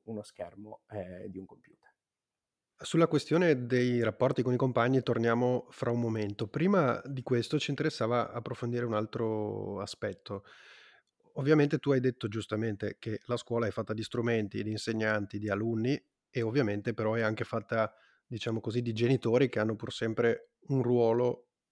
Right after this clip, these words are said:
Speaker 2: sia nell'educazione del, dei bambini sia nei rapporti con la scuola.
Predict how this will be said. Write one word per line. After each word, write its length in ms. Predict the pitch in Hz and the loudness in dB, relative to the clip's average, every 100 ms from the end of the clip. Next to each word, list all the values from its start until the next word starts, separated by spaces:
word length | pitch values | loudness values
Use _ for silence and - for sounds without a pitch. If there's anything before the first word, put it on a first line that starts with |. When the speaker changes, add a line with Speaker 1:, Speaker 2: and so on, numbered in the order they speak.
| _ | _
Speaker 2:
sia 280 | - - 143 | -8 0 2
nell'educazione 840 | 117 113 113 120 - 120 110 107 | 2 0 -2 -2 0 0 2 -2
del, 540 | 120 110 104 107 107 104 | -4 -4 -2 -2 -2 -4
dei 120 | 110 | -4
bambini 420 | 117 117 107 113 - | 0 0 0 0 -2
sia 300 | - 120 110 | -6 -2 0
nei 160 | 110 | 0
rapporti 420 | 110 98 107 107 | -4 -2 -2 -2
con 160 | 113 107 | -6 -6
la 80 | 98 | -6
scuola. 420 | - 110 - - | -6 -8 -6 -8